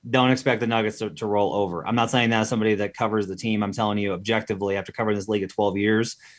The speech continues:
this team thrives under conditions of adversity like very few teams I've ever seen. Do not overlook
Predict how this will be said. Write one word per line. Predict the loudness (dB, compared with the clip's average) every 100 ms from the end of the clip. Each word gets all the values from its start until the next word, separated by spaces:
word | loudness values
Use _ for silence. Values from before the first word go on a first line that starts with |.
| -20 _ _
this | -6 0 2
team | 4 2 2
thrives | 2 6 6 4 2 -4 -12 -6
under | -2 0
conditions | 0 2 2 2 2
of | 0
adversity | 0 0 0 0 0
like | 2 0
very | 2 2 2
few | -2 -8
teams | -6 -4
I've | -2 -2
ever | -6 -8
seen. | -8 -6 -6 -6 -10 _ _ -12
Do | 0 4
not | 4 4 0 -2 -12 -20 _ 0
overlook | 0 0 2 0 -2